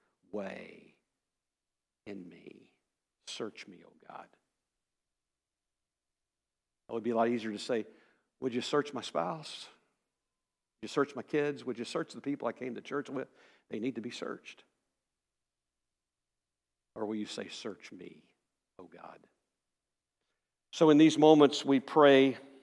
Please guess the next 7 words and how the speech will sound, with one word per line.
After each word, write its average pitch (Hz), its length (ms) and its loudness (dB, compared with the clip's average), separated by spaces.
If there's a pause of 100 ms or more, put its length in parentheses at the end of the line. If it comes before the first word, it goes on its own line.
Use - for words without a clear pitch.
(220)
together, 120 640 6 (1160)
prayer 175 220 8
of 143 160 4
confession, 117 880 -2 (1900)
prayer 143 220 4
of 117 100 0
consecration. 113 1200 -6